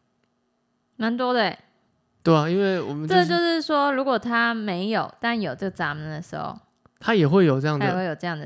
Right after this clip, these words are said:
Speaker 2: 有，
Speaker 1: 那个。
Speaker 2: 有这样的特征。
Speaker 1: 然后如果他有，有能量，
Speaker 2: 也有这几个，
Speaker 1: 那这更
Speaker 2: 那肯定，
Speaker 1: 明显。
Speaker 2: 肯定是，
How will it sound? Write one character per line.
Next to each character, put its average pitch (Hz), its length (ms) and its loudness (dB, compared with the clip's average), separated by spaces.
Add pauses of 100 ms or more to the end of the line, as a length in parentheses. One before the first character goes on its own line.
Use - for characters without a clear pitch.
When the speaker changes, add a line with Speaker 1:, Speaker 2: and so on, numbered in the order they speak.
Speaker 2:
有， 147 160 4
Speaker 1:
那 - 0 -
个。 165 120 2
Speaker 2:
有 165 60 6
这 160 80 2
样 202 120 2
的 160 100 2
特 185 260 0
征。 147 280 -2 (540)
Speaker 1:
然 220 120 -2
后 294 160 2
如 254 100 0
果 226 160 2
他 220 160 2
有， 180 520 -2 (120)
有 165 200 -4
能 170 260 -2
量， 190 260 -2 (220)
Speaker 2:
也 165 100 2
有 175 120 4
这 170 120 -2
几 151 180 -8
个， - 160 -14
Speaker 1:
那 185 60 -4
这 175 280 0
更 214 100 4
Speaker 2:
那 196 60 4
肯 147 180 2
定， 196 140 2
Speaker 1:
明 175 80 0
显。 160 420 -8
Speaker 2:
肯 151 300 0
定 196 200 4
是， 170 380 -2